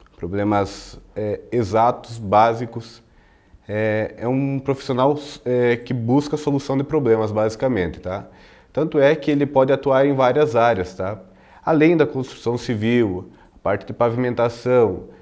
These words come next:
saneamento, energia, enfim, todas as áreas relacionadas à engenharia civil, o profissional de engenharia civil também pode, pode atuar aí na, nas,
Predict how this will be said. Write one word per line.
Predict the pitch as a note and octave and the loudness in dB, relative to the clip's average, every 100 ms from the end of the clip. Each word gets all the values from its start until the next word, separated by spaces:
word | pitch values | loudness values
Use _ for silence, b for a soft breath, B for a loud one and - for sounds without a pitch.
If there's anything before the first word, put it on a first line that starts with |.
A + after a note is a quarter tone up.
| B | B
saneamento, | - - A#2 B2+ B2+ A2+ B2 B2 G#2+ - E2+ - b b | -14 -4 0 0 0 2 2 2 0 -6 -12 -14 b b
energia, | G2+ B2+ B2+ G#2 G#2 A#2+ A2 E2+ - B | -2 2 0 0 -2 0 0 -2 -8 B
enfim, | A#2 D3 D3 A2 | -2 -2 0 -4
todas | F#2+ A2+ C#3 | -2 0 0
as | C3 A2+ | 0 2
áreas | A#2+ A#2 G#2+ | 2 2 0
relacionadas | B2+ C3+ C3+ A#2+ G#2+ A2 B2 G2 E2 - _ b b b | 2 2 0 -4 0 0 0 -4 -10 -14 _ b b b
à | G2+ B2+ | -4 -2
engenharia | A#2 A2+ A2 | 0 0 0
civil, | A2 - F#2+ A2+ B2 F#2+ - b b b - | -4 -6 -4 0 0 -4 -14 b b b -14
o | G#2 | -12
profissional | - B2 - B2+ B2+ | -8 -8 -4 0 2
de | D3 | 2
engenharia | D3+ C3+ C#3 | 2 4 2
civil | - A#2 C#3 | 0 -2 2
também | F3 F3 C3+ D3 B2 - B B B _ | 2 4 4 4 0 -6 B B B _
pode, | A2 A2 A2+ B2 B2 A#2+ A#2+ A2 E2+ - - - | 2 2 2 2 4 4 2 0 -4 -10 -20 -6
pode | B2 C3 | -2 0
atuar | C#3+ D3 C3 B2+ | 0 2 4 4
aí | C3 B2+ | 2 0
na, | B2 | -2
nas, | A2+ A2+ A2 - - | -2 -4 -6 -14 -18